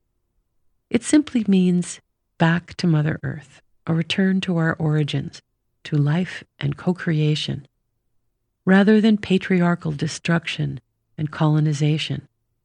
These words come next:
a reclamation of germination, of the life-giving force of the divine female. They are replanting the sacred. Here, they remember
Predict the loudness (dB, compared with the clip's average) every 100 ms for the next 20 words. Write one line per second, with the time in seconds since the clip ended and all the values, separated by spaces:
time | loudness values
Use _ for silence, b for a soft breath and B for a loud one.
0 | _ _ _ _ _ _ _ -4 -2 -2
1 | -2 0 0 -2 -4 -4 -4 0 2 2
2 | 2 0 -2 -4 -10 -12 _ _ _ _
3 | _ _ -6 0 0 2 0 0 -2 0
4 | -2 -2 -2 -2 -2 -10 _ _ _ -6
5 | -4 -2 0 0 0 -4 -8 -10 -4 -2
6 | -2 -8 _ _ _ _ _ _ _ _
7 | _ _ _ _ _ _ _ _ _ -6
8 | -2 0 0 0 0 0 0 0 0 0
9 | 0 -2 -2 -6 -2 -2 -2 -8 -10 -12
10 | _ _ _ _ _ _ _ _ _ _
11 | 4 4 4 -2 _ _ _ _ _ _
12 | 4 6 4 4 4 4 2 -2